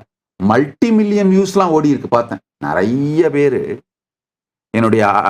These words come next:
வாய்ஸை யூஸ் பண்ணி இல்ல வீடியோவை யூஸ் பண்ணி மல்டி மில்லியன் வியூஸ் ஓடி இருக்கு இந்த கண்டென்ட் போட்டுட்டு. முதல் விஷயம், உங்களை எல்லாம் டிஜிட்டல் அம்பாசிடர்ஸா ஜாயின் பண்ணிக்கிறதுக்கு வெல்கம் பண்றோம்.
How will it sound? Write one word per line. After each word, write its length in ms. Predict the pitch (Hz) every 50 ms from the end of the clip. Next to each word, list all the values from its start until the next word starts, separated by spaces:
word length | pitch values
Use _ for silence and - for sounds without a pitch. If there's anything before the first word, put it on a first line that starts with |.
| - _ _ _ _ - 110
வாய்ஸை 360 | 113 120 123 117 120 - 110 110
யூஸ் 200 | 113 107 113 -
பண்ணி 200 | 113 107 107 110 110
இல்ல 100 | 107 104 101 107
வீடியோவை 380 | 117 120 117 117 117 113 107 104 104 104
யூஸ் 140 | 104 104 - -
பண்ணி 260 | 107 104 104 107 107 104 - - _ _ _ _ _ _ _ - - 98
மல்டி 500 | 120 156 175 175 - _ _ _ - 233 220 208
மில்லியன் 340 | 196 180 165 165 151 139 135 131
வியூஸ் 220 | 143 151 143 - 135 113
ஓடி 140 | 113 113 95 92
இருக்கு 200 | - _ _ _ _ _ _ _ _ _ _ _ _ -
இந்த 100 | 104 113 123 123
கண்டென்ட் 380 | 120 131 127 - 120 110 101 -
போட்டுட்டு. 300 | 131 - - 78 - - - _ _ _ _ _ _ _ _ _ _ _ _ _ _ _ _ _ _ _ _ _ _ _ _ _ _ _ _ _ _ _ _ _ _ _ _ _ - 107
முதல் 220 | 127 151 175 185 175 156
விஷயம், 380 | 147 - - 151 165 202 262 262 _ _ _ _ _ _ _ _ _ -
உங்களை 200 | 110 123 127 127 127 127
எல்லாம் 220 | 143 175 233 - - _ _ - 98 -
டிஜிட்டல் 440 | - 139 - 202 190 - 214 190 151 123
அம்பாசிடர்ஸா 800 | 120 127 139 147 147 143 131 - 123 113 127 120 117 - 151 156 - - -
ஜாயின் 280 | 120 110 131 143 147 135 123
பண்ணிக்கிறதுக்கு 540 | 117 113 101 - 95 98 101 - - 165 120
வெல்கம் 320 | 123 127 - 139 120 110 98
பண்றோம். 340 | 95 90 - 92 92 95